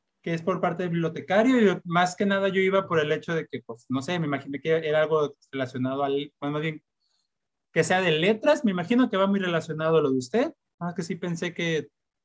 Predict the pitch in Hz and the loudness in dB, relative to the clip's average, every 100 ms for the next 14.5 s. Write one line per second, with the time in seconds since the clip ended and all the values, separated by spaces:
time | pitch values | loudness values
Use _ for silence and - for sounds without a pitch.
0 | _ _ _ - 170 170 175 180 190 151 | _ _ _ -4 -2 -2 -4 0 2 2
1 | 127 156 135 156 180 190 175 156 156 151 | 0 0 0 0 0 2 2 4 2 2
2 | 143 127 123 127 117 117 - _ _ _ | 0 -2 -4 -6 -8 -10 -16 _ _ _
3 | _ _ _ _ _ _ - 180 170 - | _ _ _ _ _ _ -10 -10 -10 -4
4 | 151 160 156 _ _ _ _ _ _ 214 | -2 -2 -8 _ _ _ _ _ _ 4
5 | 214 233 254 254 269 262 254 254 247 240 | 6 6 6 6 2 2 0 2 -2 -4
6 | _ _ _ _ _ _ _ _ _ _ | _ _ _ _ _ _ _ _ _ _
7 | - - 226 214 226 - - 240 226 226 | -20 -4 -2 0 -2 -6 -8 -2 2 4
8 | 208 - 240 269 220 - 208 214 254 285 | 2 0 0 2 0 -2 0 4 2 2
9 | 277 269 - 262 262 220 _ 185 208 208 | 2 0 0 -2 -4 -6 _ -2 -2 2
10 | 226 220 208 190 - 117 117 208 202 220 | 0 0 0 -2 -4 -8 -4 -2 0 2
11 | 233 233 233 220 180 156 - 185 208 196 | 2 2 0 0 0 -2 0 2 2 0
12 | - 175 170 208 214 208 - _ _ - | -2 -4 0 0 0 -2 -20 _ _ -2
13 | 170 165 190 190 196 - 185 170 160 151 | 0 0 -2 -4 -6 -2 -2 -2 -2 -4
14 | 135 143 - 113 | -2 -4 -4 -6